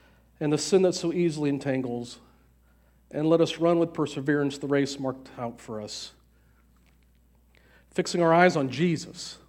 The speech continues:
the pioneer and perfecter of faith. For the joy set before him, he endured the cross,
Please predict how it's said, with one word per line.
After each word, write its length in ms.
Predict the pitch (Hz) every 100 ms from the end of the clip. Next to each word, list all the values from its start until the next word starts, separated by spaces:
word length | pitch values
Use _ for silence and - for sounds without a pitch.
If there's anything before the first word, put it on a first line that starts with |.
| _
the 100 | 147
pioneer 640 | 147 - 180 175 185 165 139
and 140 | 131
perfecter 560 | 147 - 185 170 139 131
of 120 | 131
faith. 420 | - 107 87 - _ _ _ _ _ _ _ _ _ _ _ _
For 180 | -
the 80 | 156
joy 280 | 139 180 180
set 280 | - 185 156
before 360 | 151 - 175
him, 100 | 160
he 100 | 151
endured 320 | 143 135 156 151
the 60 |
cross, 640 | - 151 127 127 - -